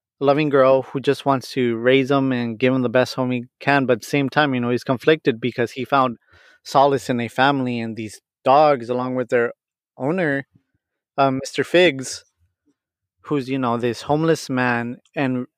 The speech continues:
he has nothing to his name. He, you know, he lives on a dingy old house out in the, near the beaches, and, uh, rotten, <laughs> basically, it's like a rotten house falling apart. And every day he comes home,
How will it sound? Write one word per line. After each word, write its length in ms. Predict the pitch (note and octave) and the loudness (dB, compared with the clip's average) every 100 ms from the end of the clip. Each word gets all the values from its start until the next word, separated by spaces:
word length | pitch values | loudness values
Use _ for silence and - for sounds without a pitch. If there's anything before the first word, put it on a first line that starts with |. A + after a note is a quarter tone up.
| _ _ _ | _ _ _
he 240 | - C#3+ | -6 2
has 300 | D3+ E3 D3 | 4 4 2
nothing 420 | C#3 D#3 F#3 F3 D#3 | 0 0 0 -2 -2
to 100 | E3 | -2
his 160 | D3+ | -2
name. 260 | D#3+ G#3 C3+ | -2 -4 -4
He, 140 | B2 | -4
you 120 | A#2+ A#2+ | -6 -6
know, 80 | |
he 120 | B2 C3 | -6 -2
lives 180 | C#3 C#3 | -2 0
on 140 | C3+ | -2
a 200 | B2+ A#2 A2 - | -2 -4 -4 -2
dingy 460 | C#3 C#3+ B2+ C#3+ | 0 0 -2 0
old 280 | C3 C3 C3+ | 4 4 0
house 560 | A2 B2 C3+ C3+ - - | 0 2 4 2 -2 0
out 280 | B2 C3 C3 | 2 4 2
in 220 | B2 A#2+ | -2 -2
the, 400 | A#2 A2 A2 A#2 _ _ _ _ _ _ _ _ _ | 0 0 -4 -10 _ _ _ _ _ _ _ _ _
near 200 | C#3+ C#3 | 2 2
the 100 | B2 | 4
beaches, 600 | A#2 C#3+ C#3 - D3 C#3+ - _ _ _ - _ _ _ _ _ - | 0 -4 -2 2 2 2 -6 _ _ _ -20 _ _ _ _ _ -6
and, 260 | C3 A#2 - - | -4 -4 -8 -8
uh, 420 | A2+ G#2+ A2 A#2 - _ - | -2 -2 -2 -6 -14 _ -6
rotten, 600 | A2+ C3 C#3 C3+ B2+ B2+ _ _ | 0 2 2 -2 -6 -10 _ _
<laughs> 100 | - | -2
basically, 460 | E3+ - E3 D3 C#3 | 0 0 -4 0 0
it's 100 | B2+ | 0
like 200 | C#3 C3 | 0 0
a 60 | C3 | 2
rotten 320 | C#3 D3 C#3 | 4 4 0
house 280 | C3 C3+ A#2 _ _ | 2 2 0 _ _
falling 280 | - D3 C#3+ | 0 2 0
apart. 500 | C3 - D3 C#3 B2+ - _ _ _ _ _ _ _ _ _ | -4 0 2 4 0 -6 _ _ _ _ _ _ _ _ _
And 140 | C#3+ D3 | 0 4
every 140 | D#3 | 4
day 120 | D#3 C#3+ | 4 2
he 100 | C3+ | 0
comes 240 | C#3+ B2+ | -4 -2
home, 540 | D3 D#3 D3+ C3+ C#3 | 0 0 0 -2 -6